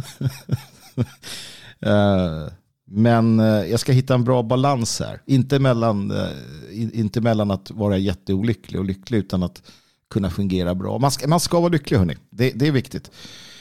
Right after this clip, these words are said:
Eh, och ni förtjänar det, eh, ni också, allihopa som lyssnar. Eh, såklart. Kan man säga så att man förtjänar att vara lycklig? Ja, det tycker jag att man kan säga. Eh, sen går livet upp och ner.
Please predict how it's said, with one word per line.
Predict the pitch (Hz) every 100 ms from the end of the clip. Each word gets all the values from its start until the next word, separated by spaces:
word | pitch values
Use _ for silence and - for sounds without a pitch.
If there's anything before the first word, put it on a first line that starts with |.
| - - _
Eh, | - 139 143 - -
och | 143 147 135 57 50
ni | - 135 135
förtjänar | 151 - 135 127 120
det, | 113 107 - _ _ -
eh, | - -
ni | - 117
också, | 113 - - 101 -
allihopa | - 113 113 120 -
som | 110 120
lyssnar. | 107 - - - - -
Eh, | - 65 - - - _
såklart. | - 117 - - - - _ _ _ _ _ _ _ -
Kan | 87
man | 87
säga | - - 120 104
så | 123
att | -
man | 87
förtjänar | - - - 107 127 123 113 -
att | - -
vara | -
lycklig? | 131 - 139
Ja, | 139
det | 147
tycker | 147 147 -
jag | 147
att | 131
man | 98 98 - -
kan | - 92
säga. | - - - _ _ _ _ _ _ _ _ _ _ _ -
Eh, | -
sen | - 190
går | 170 175
livet | 151 135 123
upp | 135 131
och |
ner. | 135 120